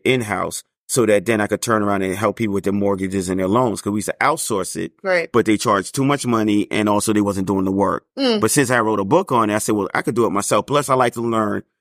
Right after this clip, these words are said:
Speaker 1: the trends.
Speaker 2: Right.
Speaker 1: So then when I started seeing the trends is with the inflation – that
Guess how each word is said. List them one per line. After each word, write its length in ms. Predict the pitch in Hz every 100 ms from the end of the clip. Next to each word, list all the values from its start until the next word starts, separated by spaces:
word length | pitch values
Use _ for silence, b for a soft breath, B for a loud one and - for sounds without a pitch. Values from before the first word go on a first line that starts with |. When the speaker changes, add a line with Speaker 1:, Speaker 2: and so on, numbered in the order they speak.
| _
Speaker 1:
the 80 | -
trends. 640 | 101 - 139 95 87 - - _
Speaker 2:
Right. 300 | 175 170 170
Speaker 1:
So 200 | - 131
then 180 | 123 127
when 100 | 123
I 40 | 113
started 280 | - 131 123
seeing 200 | 139 110
the 80 |
trends 420 | 98 - 175 156 110
is 280 | 104 - - _ _ _ -
with 160 | 120
the 100 | 113
inflation – 680 | 107 - 131 139 - 165 190 _ _ _ _ _ -
that 400 | 117 120 113